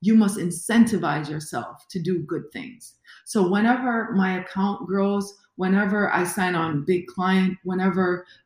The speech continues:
mm, I get good results, I am, I pay myself small percentages in my fun account. And when that account is at a, enough, like, I like shopping with big money, right? But I can't afford that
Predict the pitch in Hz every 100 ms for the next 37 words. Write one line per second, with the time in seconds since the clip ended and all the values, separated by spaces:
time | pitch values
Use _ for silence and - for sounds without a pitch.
0 | - 185 - 180 190 - 196 - 170 196
1 | 175 175 185 214 226 - - 165 190 196
2 | - 165 165 165 170 165 _ _ _ 175
3 | 190 - 220 208 202 180 185 165 156 151
4 | 190 170 175 175 160 160 170 180 220 226
5 | - _ _ - 202 190 170 - - 175
6 | 151 151 165 - - - _ _ 180 190
7 | 254 294 294 - 214 196 180 - - 185
8 | 180 - 151 170 - 190 175 123 - 165
9 | 156 - - - 196 233 240 240 220 190
10 | 202 180 147 165 143 147 113 - _ _
11 | - 170 196 - - _ _ _ - 165
12 | 190 147 - - - - 202 285 269 208
13 | - 233 220 185 -